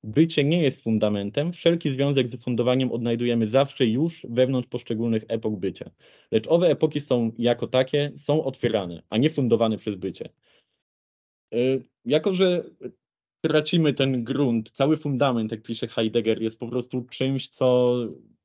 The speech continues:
co nie istnieje, jest jakby czymś, co zostało mylnie założone. E, Abgrund staje się,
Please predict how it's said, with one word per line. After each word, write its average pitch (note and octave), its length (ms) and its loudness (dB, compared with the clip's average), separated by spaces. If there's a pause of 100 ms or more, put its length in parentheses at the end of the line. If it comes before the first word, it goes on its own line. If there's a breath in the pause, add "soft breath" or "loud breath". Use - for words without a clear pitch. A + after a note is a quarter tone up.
(520)
co C3 120 -4
nie C3+ 120 4
istnieje, G#2 560 0
jest A2 260 -2
jakby A#2 520 0
czymś, A#2+ 220 -2
co A#2+ 100 -6
zostało A2+ 520 0
mylnie B2 380 2
założone. A2+ 560 0 (880 soft breath)
E, C#3 500 2 (600)
Abgrund E3+ 560 -2
staje D#3 380 2
się, C3+ 540 0